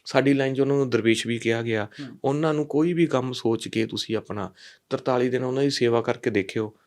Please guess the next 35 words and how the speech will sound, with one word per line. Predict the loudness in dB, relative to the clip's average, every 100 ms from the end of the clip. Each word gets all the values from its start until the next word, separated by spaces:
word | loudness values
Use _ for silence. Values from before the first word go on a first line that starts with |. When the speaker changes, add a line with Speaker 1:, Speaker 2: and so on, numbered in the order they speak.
| _ -6
Speaker 1:
ਤੁਹਾਨੂੰ | -4 0
ਐਸਾ | -2 -2 -4
ਫਲ | -2 -6
ਮਿਲੇਗਾ, | -4 -4 -4 -6
ਤੁਸੀਂ | -8 -10
ਕਹੋਗੇ | -8 -8
ਵਾਕਈ | -4 -6 -4 -6
ਵੀ | -4 -4 -6 -12 _ _ _ -8
ਹੋ | -6
ਗਿਆ। | -6
ਕਿਉਂਕਿ | -12 -4 2 4
ਨੁਕਸਾਨ | 4 4 6 6
ਕੋਈ | 8 6
ਨਹੀਂ, | 6 6
ਜਾਣਾ | 6 6
Speaker 2:
ਹੂੰ। | 4
Speaker 1:
ਕੁਛ | 2 2
ਨਹੀਂ, | -2 -2 _ _ _ _
ਫਾਇਦਾ | 0 2
ਹੀ | 0
ਹੋਣਾ। | -2 -8 -12
Speaker 2:
ਸੇਵਾ | -6 -2 -2
ਕਿਵੇਂ | -4 -10 -14
ਕਰਨੀ | -18 -20 -20
ਹੈ? | -20 _ _ _ -20 -14
Speaker 1:
ਸੇਵਾ | 6 8 8
mean | 6 6
ਜੋ | 6
ਉਹਨਾਂ | 6 4
ਨੂੰ | 2
ਸਵੇਰੇ | 4 6 8 6
ਕੱਚਾ | 6 4 4
ਦੁੱਧ | 4 4 4
ਪਾਓ। | 4 2
Speaker 2:
ਹੂੰ। | -4 -16 -12